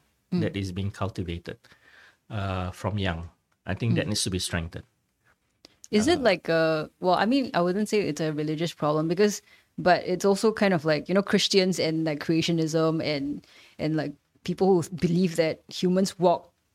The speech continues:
Speaker 1: on the earth the same time as dinosaurs. I actually talked to a person who believes that,
Speaker 2: <laughs>
Speaker 1: you know, and it shocked the heck out of me. I'm like, "Dude, you went to, like, ten years of compulsory education in Singapore and you <laughs> believe that?"
Speaker 2: Uh, well,
Speaker 1: Right?
Speaker 2: there are flat earthers.
Speaker 1: Yeah, there are <laughs> flat earthers.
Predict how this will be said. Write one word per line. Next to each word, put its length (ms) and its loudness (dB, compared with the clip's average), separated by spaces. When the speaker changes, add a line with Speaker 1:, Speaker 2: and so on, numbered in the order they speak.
Speaker 1:
on 140 -2
the 140 -4
earth 180 2
the 80 -6
same 240 -2
time 380 -4
as 160 -8
dinosaurs. 720 -4
I 80 2
actually 180 0
talked 180 2
to 60 6
a 60 4
person 240 0
who 80 2
believes 340 -8
that, 220 -8
Speaker 2:
<laughs> 200 -12
Speaker 1:
you 80 6
know, 240 2
and 180 -2
it 140 -2
shocked 460 0
the 80 -2
heck 260 0
out 80 0
of 80 -2
me. 80 -4
I'm 100 -2
like, 220 -4
"Dude, 180 2
you 120 2
went 260 2
to, 60 -2
like, 260 2
ten 180 2
years 200 2
of 120 0
compulsory 680 0
education 480 -2
in 100 -2
Singapore 480 -2
and 100 -4
you 80 -4
<laughs> 120 -10
believe 240 -2
that?" 320 -2
Speaker 2:
Uh, 60 -4
well, 240 4
Speaker 1:
Right? 80 2
Speaker 2:
there 140 4
are 80 2
flat 260 0
earthers. 560 -2
Speaker 1:
Yeah, 160 6
there 160 8
are 40 0
<laughs> 120 -6
flat 240 8
earthers. 240 0